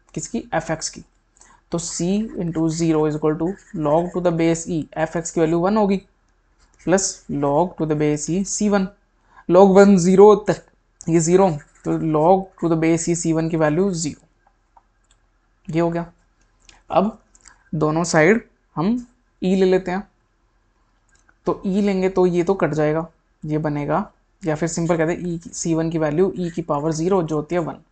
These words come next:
तो सी वन की वैल्यू यहाँ से आ जाएगी वन। सी वन की वैल्यू जैसी वन आएगी, हम क्या करते हैं,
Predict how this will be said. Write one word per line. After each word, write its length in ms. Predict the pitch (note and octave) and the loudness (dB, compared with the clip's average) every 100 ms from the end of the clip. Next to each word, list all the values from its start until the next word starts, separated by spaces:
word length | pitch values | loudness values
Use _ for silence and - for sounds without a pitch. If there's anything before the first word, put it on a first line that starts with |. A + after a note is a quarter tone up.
| _ - - - | _ -20 -14 -10
तो 60 | |
सी 200 | E3 F#3+ | -6 -2
वन 200 | F#3+ G3+ | 0 0
की 80 | F#3+ | 0
वैल्यू 280 | E3 D3+ D3+ | 0 0 0
यहाँ 180 | D3 D3 | -2 -4
से 120 | D3 | -4
आ 80 | C#3+ | -4
जाएगी 320 | C#3+ D3+ G#3 - D#3+ | -6 -6 -10 -12 -14
वन। 220 | D#3 D3 _ _ - - - | -14 -16 _ _ -20 -20 -8
सी 160 | - F#3 | -2 0
वन 140 | G#3+ | 0
की 80 | G#3 | 2
वैल्यू 220 | G3 G3+ | 2 2
जैसी 300 | F3+ E3 G#3 | 2 2 2
वन 180 | F#3 F3 | 0 0
आएगी, 320 | D#3 D3+ D3+ - _ _ | 0 -2 -6 -10 _ _
हम 180 | - G3 | -2 0
क्या 160 | F#3+ F#3 | 2 4
करते 280 | F#3 - F3 | 2 0 0
हैं, 180 | G#3 | -2